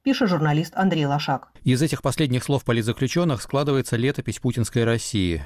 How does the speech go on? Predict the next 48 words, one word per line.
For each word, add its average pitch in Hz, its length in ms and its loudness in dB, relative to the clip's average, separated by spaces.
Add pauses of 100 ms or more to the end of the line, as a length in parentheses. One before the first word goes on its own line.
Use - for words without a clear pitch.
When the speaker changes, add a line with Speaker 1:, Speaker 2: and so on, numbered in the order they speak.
(140)
Speaker 2:
Ничего 131 320 2
светлого 143 460 0
от 120 100 -4
неё 120 220 2
не 120 140 0
останется 110 480 -2
в 90 40 -4
истории, 87 360 -2
кроме 120 260 0
этих 104 220 -2
речей. 92 460 -2 (280)
И 143 140 2
речи, 156 240 0
к - 40 -12
сожалению, 101 420 0
нужны 107 260 0
только 120 260 -2
для 101 180 2
этого, 85 380 -2 (160)
чтобы 107 300 -2
сохранить 110 400 0
для 101 120 0
потомков 110 540 -2
чувства 98 320 -4
и 95 60 2
мысли 120 300 0
лучших 101 360 -2
людей 101 240 0
страны. 98 480 0 (320)
На 113 320 2
наманикюренных 113 760 0
судей 104 280 0
и 101 40 0
прокуроров 151 560 0
эти 120 220 -4
пронзительные, 107 640 -2
переворачивающие 95 840 0
душу 98 200 -2
слова 131 380 0
производят 123 460 0
примерно 110 320 0
такое 101 300 0
же 85 80 -2
впечатление, 151 520 0
как 117 220 -2
бисер 98 400 -2
на 107 120 0
свиней. 92 520 0